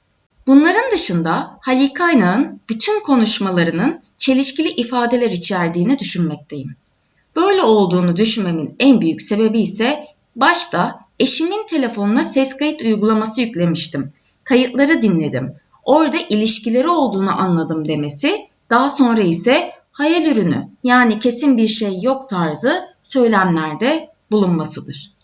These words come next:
Halil Kaynak'a sorular artınca ise konuşmak istemiyorum şeklinde davranışı aslında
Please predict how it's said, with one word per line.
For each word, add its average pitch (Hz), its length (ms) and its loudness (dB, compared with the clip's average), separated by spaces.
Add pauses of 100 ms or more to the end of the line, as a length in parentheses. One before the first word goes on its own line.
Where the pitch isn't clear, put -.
(540)
Halil 320 360 0
Kaynak'a 285 800 2
sorular 262 600 2
artınca 226 520 -2
ise 175 600 -4
konuşmak 269 580 0
istemiyorum 202 680 2
şeklinde 165 580 -4
davranışı 202 720 0 (280)
aslında 226 720 0